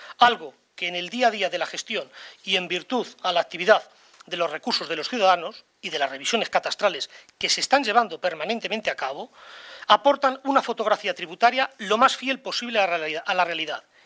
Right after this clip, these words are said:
y que se sigue construyendo día a día. También se prevé un incremento notable de la recaudación en el capítulo del impuesto sobre construcciones y obras,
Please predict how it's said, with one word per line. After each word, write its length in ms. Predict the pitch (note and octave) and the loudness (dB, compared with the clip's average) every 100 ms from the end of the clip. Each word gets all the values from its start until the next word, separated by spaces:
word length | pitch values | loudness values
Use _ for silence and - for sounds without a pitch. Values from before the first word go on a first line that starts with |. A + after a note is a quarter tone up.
| - | -6
y 60 | A3 | -2
que 100 | G#3+ | 0
se 120 | - | 2
sigue 260 | - B3 F#3+ | 2 2 0
construyendo 640 | - - F3 F3 F#3+ G#3 G#3+ - _ _ | -4 -10 -4 -2 0 -2 -6 -20 _ _
día 220 | - F3 C#3 | -4 -2 -2
a 20 | |
día. 260 | - - - _ _ _ _ - - - - | -6 -18 -20 _ _ _ _ -20 -16 -6 4
También 440 | G3 G#3+ C4+ D4+ | 4 6 2 2
se 160 | C#4+ A3 | 0 -2
prevé 220 | G#3 A3+ | 0 0
un 80 | C4+ | 0
incremento 460 | C4+ A3+ A#3+ A#3+ | 0 2 0 0
notable 340 | A3 G#3+ G3+ B3+ | 0 4 4 4
de 60 | |
la 100 | A3 | 2
recaudación 460 | F#3+ F#3 F#3+ F3 A#3 | 2 0 -2 -2 -2
en 80 | A#3 | -2
el 80 | G3 | 0
capítulo 500 | F#3 A#3 B3 B3 B3 - - - | 0 -2 0 0 0 -10 -16 -6
del 140 | - | -2
impuesto 340 | F#3 F#3 C4 - | -2 -2 -2 0
sobre 240 | A3 F#3+ | 0 -2
construcciones 600 | G3 F3+ F#3 - A3+ G#3 | -4 -6 -6 -4 -2 0
y 60 | A3+ | 0
obras, 300 | F#3 C3+ | -2 -6